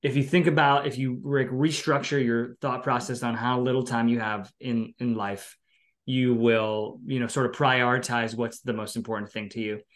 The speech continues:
and, um, and not let those weeks just fly by. So, uh, I dig it.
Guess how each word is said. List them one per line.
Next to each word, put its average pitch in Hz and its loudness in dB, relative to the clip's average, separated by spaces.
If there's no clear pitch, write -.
and, 113 -4
um, 107 -4
and 123 0
not 127 2
let 127 0
those 117 -4
weeks 117 -2
just 117 -8
fly 101 -4
by. - -8
So, 120 0
uh, 107 -2
I 160 4
dig 170 8
it. 180 4